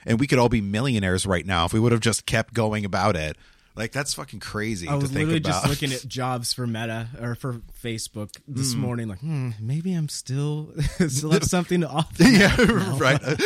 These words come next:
Speaker 1: no, probably
Speaker 2: <laughs> You gotta
Speaker 1: not,
Speaker 2: go
Speaker 1: dude.
Speaker 2: school.
Speaker 1: Well, I mean, honestly, if you were to take probably a course, you could probably learn how to code pretty quickly.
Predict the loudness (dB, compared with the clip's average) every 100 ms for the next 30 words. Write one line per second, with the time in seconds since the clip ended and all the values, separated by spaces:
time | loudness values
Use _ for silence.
0 | 0 2 4 6 6 6 6 2 2 2
1 | 2 2 -2 -2 -2 -4 -12 2 4 4
2 | 2 0 0 0 0 2 4 2 0 2
3 | 0 2 0 0 0 -2 -2 0 2 0
4 | -2 -2 -2 -2 -4 -4 -4 -4 -2 -2
5 | 0 0 0 -6 -8 -6 -8 -8